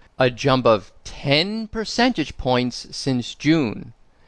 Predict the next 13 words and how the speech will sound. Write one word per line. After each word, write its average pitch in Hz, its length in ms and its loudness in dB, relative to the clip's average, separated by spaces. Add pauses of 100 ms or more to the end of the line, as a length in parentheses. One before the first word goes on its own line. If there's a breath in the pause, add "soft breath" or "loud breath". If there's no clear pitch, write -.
(380 soft breath)
That 202 320 2
increase 208 580 -2
comes 143 380 0
despite 170 720 -4
the 101 120 -2
regular 143 520 2
insistence 165 720 -2
of 101 180 2
Mister 123 400 -2
Bush 196 320 0
and 123 120 -2
congressional 120 580 0
Republicans 160 640 0